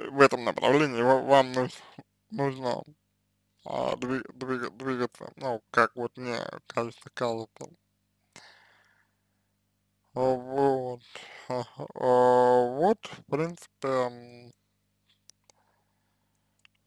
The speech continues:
то, что хотел, хотел вам сказ-, вам сказать.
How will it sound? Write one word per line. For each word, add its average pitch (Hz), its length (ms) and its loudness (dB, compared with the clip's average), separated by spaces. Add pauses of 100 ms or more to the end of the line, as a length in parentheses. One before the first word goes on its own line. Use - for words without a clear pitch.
(100)
то, 151 280 4
что 135 380 -4
хотел, 113 560 -2
хотел 120 440 -4 (120)
вам 117 180 -4
сказ-, - 460 -16 (100)
вам 127 260 -12
сказать. 117 640 -4